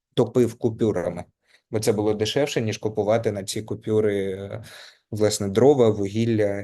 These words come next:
і тому подібне. І вся ця ситуація накладається на те, що неможливо цю економіку стабілізувати. Відповідно, все менше ресурсів, все більше незадоволених, голодних ртів. Хоч якось стабілізувати ситуацію вдалося до середини двадцятих,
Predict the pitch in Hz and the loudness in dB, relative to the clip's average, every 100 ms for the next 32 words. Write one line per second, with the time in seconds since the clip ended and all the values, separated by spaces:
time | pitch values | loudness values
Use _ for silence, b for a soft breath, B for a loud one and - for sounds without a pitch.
0 | - 110 113 104 98 98 95 - - _ | -8 -4 -2 0 0 -2 -4 -14 -20 _
1 | _ _ _ _ _ _ B B B 143 | _ _ _ _ _ _ B B B -2
2 | 135 196 214 160 143 139 170 - 131 123 | 4 4 6 4 4 4 4 4 2 4
3 | 123 117 143 143 117 113 151 156 123 107 | 2 6 4 4 0 2 0 0 -2 -2
4 | 107 120 131 123 - 110 110 104 107 104 | -2 2 2 2 0 -2 -2 -4 -4 -4
5 | 98 - 98 104 98 95 - - - _ | -4 -4 -2 0 0 -2 -6 -14 -20 _
6 | _ _ B B _ 127 147 143 127 110 | _ _ B B _ 0 4 4 2 0
7 | 113 120 120 110 107 107 180 208 - 190 | 0 0 0 0 -4 -2 0 0 0 -4
8 | - 110 104 127 - 110 101 107 104 107 | -4 -6 -4 -4 -4 -2 -2 -2 0 2
9 | 120 110 107 - _ b b b 104 104 | 2 0 -2 -6 _ b b b -6 -2
10 | 107 110 101 - - - - _ _ _ | 0 0 -2 -8 -18 -20 -20 _ _ _
11 | _ _ b b b - 127 160 165 131 | _ _ b b b -6 -2 0 2 0
12 | - - 127 127 127 123 127 123 117 101 | -2 0 0 2 2 2 2 2 0 -6
13 | 123 135 208 208 120 104 107 120 165 151 | -6 -4 -4 0 0 0 -2 0 0 -2
14 | 107 110 127 - 113 110 101 98 98 101 | -2 -2 -2 0 2 0 -2 -6 -6 -4
15 | 113 175 185 185 139 | 0 2 2 0 -8